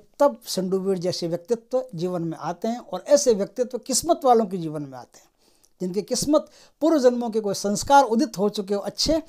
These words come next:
उनके जीवन में सिंधु वीर जैसे लोग प्रकट होते हैं। सिंधु वीर की साधना करने के लिए आपको क्या चाहिए? देखिए,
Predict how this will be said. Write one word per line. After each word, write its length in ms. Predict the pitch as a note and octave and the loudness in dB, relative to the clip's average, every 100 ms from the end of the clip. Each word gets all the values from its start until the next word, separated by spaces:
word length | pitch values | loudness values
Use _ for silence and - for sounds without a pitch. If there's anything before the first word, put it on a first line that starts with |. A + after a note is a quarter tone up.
| - _ - | -12 _ 2
उनके 320 | C#4 D#4+ E4 | 4 4 4
जीवन 280 | A#3 A#3 A3 A3 _ - | 2 0 -2 -6 _ -12
में 200 | B3 C4 | -4 -2
सिंधु 380 | - A3 G#3 A3 | 0 2 6 6
वीर 180 | G#3 F#3+ | 8 4
जैसे 240 | F#3 F3+ | 2 0
लोग 280 | F3 A#3+ - | 2 0 0
प्रकट 280 | E3+ E3+ D3+ | -6 -6 -8
होते 240 | C#3+ - | -14 -20
हैं। 60 | - _ _ _ _ - _ _ | -20 _ _ _ _ -20 _ _
सिंधु 300 | - G#3+ G#3 | -2 0 0
वीर 200 | F3+ F3 | 0 -2
की 140 | - | -6
साधना 340 | E3+ F3 F3 F3 | -4 -2 -2 -4
करने 300 | F3+ F#3 G3 | -4 -6 -4
के 160 | A3 | 0
लिए 280 | A3+ C4 D#4 - _ - - _ _ - | 4 4 4 0 _ -20 -20 _ _ 0
आपको 300 | F#3 G3+ - | 2 2 -2
क्या 260 | F#3+ A3 A#3+ | -6 -4 -2
चाहिए? 320 | G#3+ B2 A2 - _ _ _ _ _ _ _ _ _ _ - - _ _ _ _ _ _ _ A#3 | -4 -10 -14 -20 _ _ _ _ _ _ _ _ _ _ -12 -12 _ _ _ _ _ _ _ 6
देखिए, 500 | B3+ C#4 D4 D#4 | 6 8 6 6